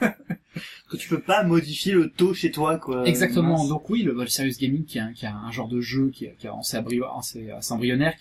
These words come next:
Speaker 2: qui est pas mass market, hein, c'est quelque chose, euh, bon, je sais pas si autour de la table vous avez déjà eu à faire ce genre de choses. En gros, c'est des
Speaker 1: Très peu.
Speaker 2: logiciels, euh, c'est des logiciels assez spécifiques conçus pour les besoins de certains secteurs d'activité ou de certaines entreprises et pour fermer, pour former certaines personnes à certains postes, pour former des commerciaux,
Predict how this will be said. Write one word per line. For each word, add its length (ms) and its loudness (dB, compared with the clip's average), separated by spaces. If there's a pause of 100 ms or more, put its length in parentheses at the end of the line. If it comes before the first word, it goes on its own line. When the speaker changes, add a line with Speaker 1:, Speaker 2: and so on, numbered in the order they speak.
(180)
Speaker 2:
qui 80 -4
est 40 -2
pas 120 2
mass 160 -2
market, 320 2
hein, 60 -6
c'est 160 -8
quelque 200 -8
chose, 420 2
euh, 100 -6
bon, 120 -8
je 80 -10
sais 120 -6
pas 120 -2
si 140 0
autour 160 -4
de 60 -4
la 60 -6
table 180 -2
vous 60 -4
avez 100 -2
déjà 180 -4
eu 100 -2
à 60 -6
faire 180 -6
ce 60 -6
genre 140 -6
de 80 -10
choses. 300 -6 (420)
En 260 4
gros, 260 4
c'est 180 -2
des 100 2
Speaker 1:
Très 80 6
peu. 60 6
Speaker 2:
logiciels, 600 4
euh, 480 -2 (320)
c'est 180 -2
des 60 2
logiciels 380 0
assez 200 0
spécifiques 680 -4
conçus 240 -4
pour 140 -4
les 80 0
besoins 320 -2
de 40 -12
certains 220 -4
secteurs 300 -8
d'activité 420 -2
ou 60 6
de 40 -12
certaines 300 -4
entreprises 540 -4 (340)
et 120 0
pour 200 0
fermer, 360 0 (260)
pour 120 -10
former 300 2
certaines 320 -2
personnes 300 -4
à 40 -8
certains 320 -8
postes, 220 -12
pour 140 -4
former 240 0
des 80 -2
commerciaux, 520 -4